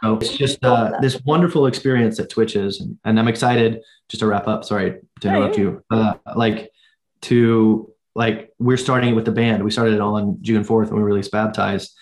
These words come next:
Speaker 2: Yeah.
Speaker 1: And we're, you know, we're doing group stuff every couple weeks, and then we're doing, um, solo stuff. You know, we'll just rotate through the five of us. And I had my first one
Speaker 2: Yes.
Speaker 1: this week. Yeah, Tuesday,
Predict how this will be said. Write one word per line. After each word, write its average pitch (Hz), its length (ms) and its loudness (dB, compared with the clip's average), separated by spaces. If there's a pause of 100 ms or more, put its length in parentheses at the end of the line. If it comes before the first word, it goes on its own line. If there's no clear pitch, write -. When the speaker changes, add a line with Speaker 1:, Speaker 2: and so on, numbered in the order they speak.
Speaker 2:
Yeah. 226 340 -10
Speaker 1:
And 110 140 4
we're, 214 340 4
you 123 60 2
know, 117 120 4
we're 120 120 2
doing 120 240 4
group 135 240 2
stuff 131 580 -2
every 117 600 2
couple 113 220 -2
weeks, 113 460 -2
and 107 100 0
then 110 120 4
we're 107 100 0
doing, 107 720 0
um, 95 640 -2
solo 135 300 2
stuff. - 360 -4 (500)
You 107 60 -2
know, 104 80 2
we'll 107 80 0
just 107 140 -2
rotate 110 480 0
through 107 120 0
the 95 80 -2
five 117 280 0
of 113 140 0
us. 95 180 -4
And 107 80 0
I 113 60 0
had 113 220 0
my 110 120 2
first - 460 -2
one 107 340 0 (720)
Speaker 2:
Yes. - 360 -12 (140)
Speaker 1:
this 220 120 -2
week. 220 160 0 (100)
Yeah, 120 160 0
Tuesday, 110 560 0